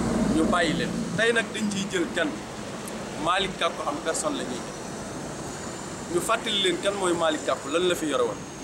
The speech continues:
Malick Gakou moo fi nekkoon ministre des sports. Ñu jox ko sunu ministre des sports, sa waay qualifié wul,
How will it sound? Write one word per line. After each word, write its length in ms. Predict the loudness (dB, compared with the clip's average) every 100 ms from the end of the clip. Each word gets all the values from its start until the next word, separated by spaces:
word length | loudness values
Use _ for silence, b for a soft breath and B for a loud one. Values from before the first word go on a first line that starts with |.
| 0
Malick 320 | 0 0 0
Gakou 240 | 0 -2 -2
moo 100 | -2
fi 140 | 0
nekkoon 320 | 0 0 0 0
ministre 320 | 0 0 0 0
des 60 |
sports. 260 | -2 -4 -8 -10 -12 -12 -12 -12 -12 -12 -12 -12 -12 -12 -12 -10
Ñu 80 | -4
jox 120 | -2 -2
ko 60 | -2
sunu 240 | -2 0
ministre 360 | 2 2 2 0
des 140 | 0
sports, 380 | -2 2 2 2 -2 -14 -14 -12 -12 -12 -10 -8 -8 -10 -10 -6
sa 180 | 0 4
waay 280 | 6 6 4
qualifié 400 | 2 2 2 0
wul, 180 | 0